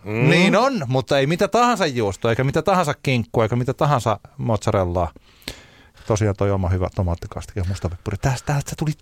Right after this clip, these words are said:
Speaker 2: tosi maukas, ihan mielettömän hyvä.
Speaker 1: Täytyypä testata.
Speaker 2: Testaa ihmeessä.
Speaker 1: Tossa on ehkä vähän yksi juttu vielä sanon nimenomaan tästä, kun laitat tiettyihin kohtiin mustapippuria.
Speaker 2: Mm. Niin.
Speaker 1: <laughs> Mun mielestä, mun mielestä tää on edelleen,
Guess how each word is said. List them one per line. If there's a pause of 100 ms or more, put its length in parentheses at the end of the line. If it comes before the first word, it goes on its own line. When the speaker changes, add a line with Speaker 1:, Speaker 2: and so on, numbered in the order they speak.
Speaker 2:
tosi
maukas,
ihan
mielettömän
hyvä.
Speaker 1:
Täytyypä
testata. (100)
Speaker 2:
Testaa
ihmeessä. (380)
Speaker 1:
Tossa
on
ehkä
vähän
yksi
juttu
vielä
sanon
nimenomaan
tästä,
kun (280)
laitat (320)
tiettyihin
kohtiin
mustapippuria.
Speaker 2:
Mm.
Niin.
Speaker 1:
<laughs>
Mun
mielestä, (380)
mun
mielestä
tää
on
edelleen,